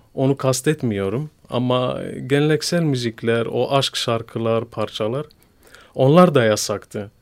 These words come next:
Yani Kürtler genelde böyle bir, e, it-, itelenmiş bir kültür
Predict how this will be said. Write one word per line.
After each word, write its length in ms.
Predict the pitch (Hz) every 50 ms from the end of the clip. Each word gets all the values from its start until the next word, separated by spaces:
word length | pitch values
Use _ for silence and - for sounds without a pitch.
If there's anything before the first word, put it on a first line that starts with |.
| _ _ _ _ _ _ _ _ _
Yani 260 | 143 131 127 123 120
Kürtler 380 | - - 139 131 - 170 190 196
genelde 640 | 160 156 156 151 156 156 156 151 175 180 175 147
böyle 340 | 151 156 160 151 143 139 135
bir, 440 | 156 160 160 156 156 143 104 98 120
e, 80 | 131 - - - - - - - - - - - - - - - - - - - - 165 170 - - _ _ _ _ _ _ _ _ _ _ _ _ -
it-, 320 | 175 156 135 - - 143 - _ -
itelenmiş 760 | 160 - - 151 139 143 147 143 151 160 170 156 - - -
bir 920 | 127 117 120 117 113 113 110 120 - - - - - - - 139 139 135 131
kültür 680 | - - 135 123 120 - 131 123 120 123 - -